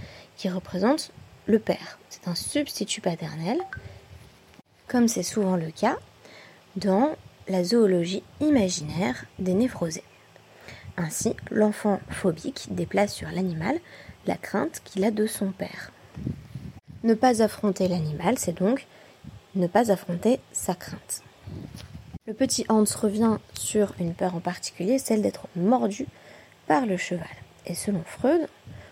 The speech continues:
on pourrait y déceler une crainte qui toucherait le pénis. Et on aurait là affaire à une figuration de l'angoisse de castration. De même, le petit Hans exprime une curiosité sexuelle vive vis-à-vis de son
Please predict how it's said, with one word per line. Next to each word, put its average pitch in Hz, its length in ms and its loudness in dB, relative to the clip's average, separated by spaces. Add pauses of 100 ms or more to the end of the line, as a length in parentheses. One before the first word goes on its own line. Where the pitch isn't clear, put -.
(160)
on 190 40 0
pourrait 233 360 6
y 196 100 0
déceler 196 460 0
une 175 160 -2
crainte 311 380 -4
qui 185 140 -6
toucherait - 480 -2
le 226 100 2
pénis. - 560 -2 (760)
Et 196 60 0
on 170 140 2
aurait 165 220 -2
là 180 180 0
affaire - 320 2
à 180 60 2
une 170 120 -2
figuration 185 560 -4
de 226 80 2
l'angoisse 185 600 0
de 175 80 -8
castration. - 600 -2 (920)
De 170 100 -4
même, 196 380 2 (120)
le 208 60 0
petit - 400 4 (100)
Hans 220 380 0 (100)
exprime - 480 2
une 196 140 4
curiosité 214 560 2
sexuelle 180 540 0 (100)
vive 190 420 2 (680)
vis-à-vis 196 420 4
de 226 140 6
son 233 320 2